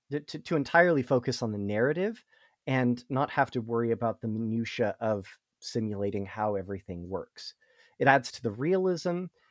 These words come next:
It adds capabilities, like being able to show that three D view screen that shows the ships as they move around through space. But as soon as you add three dimensions,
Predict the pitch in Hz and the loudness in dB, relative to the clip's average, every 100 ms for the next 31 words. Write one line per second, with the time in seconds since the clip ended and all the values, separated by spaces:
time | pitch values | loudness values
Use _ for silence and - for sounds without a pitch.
0 | _ 135 127 135 139 - 139 123 98 107 | _ -4 2 4 4 0 -2 -2 -2 0
1 | 127 180 220 - 110 - 117 113 127 156 | 2 0 -4 -2 -2 0 -4 -2 -2 -2
2 | 160 - 220 202 104 123 120 _ - 113 | -4 0 2 2 2 2 2 _ -16 -6
3 | 120 151 147 151 120 139 185 - 117 98 | -2 -2 -2 -4 -2 -4 -4 -6 -4 -4
4 | 87 - _ - 120 - 160 190 127 - | -6 -10 _ -8 -8 2 4 4 2 -4
5 | 120 117 180 - 127 117 123 117 123 123 | -4 -2 -2 -2 -4 -2 0 0 0 0
6 | 117 120 120 120 - - 170 123 - - | 2 0 -4 -8 -6 2 2 2 -10 -18
7 | _ _ _ - 127 - 165 165 151 - | _ _ _ -2 0 0 0 0 -4 2
8 | 151 180 131 123 131 156 151 131 185 - | 6 6 6 0 -2 0 2 2 0 0
9 | 113 107 - | -2 -2 -6